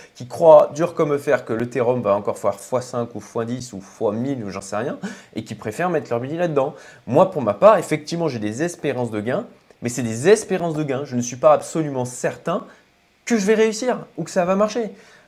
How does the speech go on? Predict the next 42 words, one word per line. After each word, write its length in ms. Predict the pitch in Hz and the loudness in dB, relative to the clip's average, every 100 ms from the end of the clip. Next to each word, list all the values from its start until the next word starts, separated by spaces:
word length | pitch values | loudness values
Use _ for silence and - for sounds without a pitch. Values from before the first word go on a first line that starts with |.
| - | 2
Euh, 760 | 131 135 131 131 131 131 117 - | 6 8 8 8 8 6 4 6
voilà, 300 | 151 117 - | 6 6 2
je, 300 | 127 127 123 | -8 -6 -4
je, 340 | 123 127 123 123 | -4 -2 -2 -2
donc, 460 | 123 160 - - - _ _ - | 2 2 2 -6 -20 _ _ -16
je 180 | 110 104 | -8 -6
me 140 | 110 | -6
diversifie. 680 | 131 139 135 117 - 190 - | -4 -4 -4 -8 -8 -10 -4
Et 120 | 131 | 0
effectivement, 800 | 180 - 185 180 - 160 160 147 | 0 0 -4 -4 -8 -2 0 0
en 40 | 123 | 0
faisant 460 | 123 110 107 107 113 | -4 -2 -2 -2 -2
un 200 | 107 - | -2 2
all-in 460 | 147 143 147 127 90 | 2 2 0 -2 -4
sur 320 | - 107 98 - | -6 -4 -4 -2
un 140 | 143 147 | 0 0
truc 380 | - 151 143 - - - - - | 0 -4 -4 -12 -20 -20 -20 -20
qui 140 | - 156 | -10 -2
performe 440 | 175 - 147 135 | -2 0 0 2
à 60 | 127 | 0
mort, 260 | 127 117 | 2 2
ben, 140 | 98 101 | 2 -6
potentiellement, 600 | 156 151 151 - 131 127 | -6 -8 -8 -6 -6 -4
j'aurai 220 | 107 98 | -4 -4
une 100 | 101 | -4
meilleure 280 | 123 123 107 | -4 -4 -6
performance. 580 | 101 - 98 233 - - _ - - - _ | -10 -10 -8 -8 -12 -20 _ -20 -20 -20 _
Mais 180 | 135 160 | 2 2
je 180 | 139 139 | 4 -2
diminue 600 | 131 135 185 202 170 151 | -4 -6 -2 0 -2 -4
du 140 | 131 | -8
coup 160 | 131 170 | -10 -8
le 100 | 120 | -4
niveau 320 | 143 190 165 | -2 0 0
de 60 | 131 | -2
résilience 480 | 127 120 107 156 180 | -4 -6 -4 -4 -4
de 80 | |
mon 140 | 175 151 | -4 -4
portefeuille 520 | 151 - 143 123 110 | -4 -8 -6 -4 -4
en 40 | |
faisant 280 | 98 98 95 | -8 -8 -10
ça. 200 | 95 92 | -10 -14